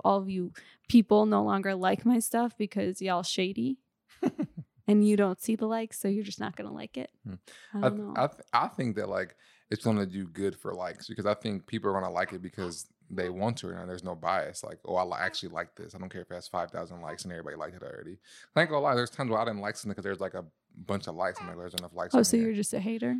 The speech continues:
Speaker 2: I'm not a hater, but I think, I think it's just a psychology thing. It's like, this thing has, you know, like, for example, like, I follow Odell, right? I follow Odell. Odell gets a,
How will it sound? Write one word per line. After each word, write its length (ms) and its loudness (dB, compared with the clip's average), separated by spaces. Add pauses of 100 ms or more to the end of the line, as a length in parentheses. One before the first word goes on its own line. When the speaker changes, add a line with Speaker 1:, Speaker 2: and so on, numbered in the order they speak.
Speaker 2:
I'm 120 4
not 120 4
a 60 2
hater, 360 0
but 80 2
I 80 2
think, 260 -4
I 60 -2
think 160 -2
it's 140 -6
just 120 -8
a 0 -
psychology 540 0
thing. 140 -6
It's 120 -8
like, 300 -4 (300)
this 100 -6
thing 240 -2
has, 440 -6 (140)
you 120 -10
know, 200 -4 (440)
like, 260 2 (360)
for 100 6
example, 280 2
like, 100 -2
I 120 0
follow 300 4
Odell, 400 -4 (260)
right? 220 -10 (500)
I 80 -2
follow 320 2
Odell. 240 -2 (120)
Odell 280 -2
gets 260 -10 (300)
a, 40 -10